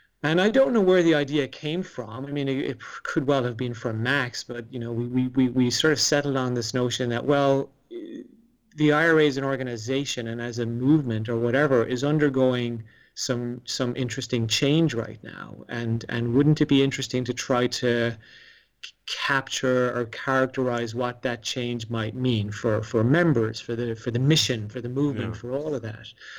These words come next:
Speaker 1: And, and, and we sort of started thinking about the I R A as, as an organization,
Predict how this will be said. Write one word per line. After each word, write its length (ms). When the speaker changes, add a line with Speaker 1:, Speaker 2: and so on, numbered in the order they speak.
Speaker 1:
And, 420
and, 420
and 100
we 80
sort 240
of 80
started 480
thinking 580
about 280
the 180
I 200
R 180
A 240
as, 420
as 240
an 80
organization, 960